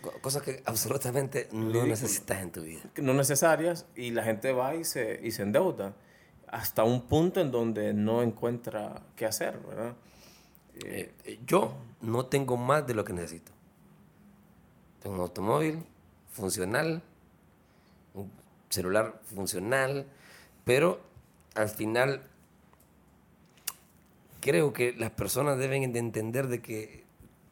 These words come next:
Speaker 1: una cosa sencilla, lo hablamos la, un tema, ese tema, y eso fue, te vas a morir.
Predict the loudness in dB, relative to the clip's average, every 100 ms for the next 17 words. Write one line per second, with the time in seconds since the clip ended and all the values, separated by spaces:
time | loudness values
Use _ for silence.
0 | _ _ _ -6 -2 0 -2 -2 -4 -4
1 | -2 -2 -4 -8 -4 -2 -2 -4 -6 -8
2 | -10 -6 -4 -2 -4 -6 -6 -6 -6 -6
3 | -8 -10 -12 -20 -4 0 2 0 -2 -6
4 | -6 -12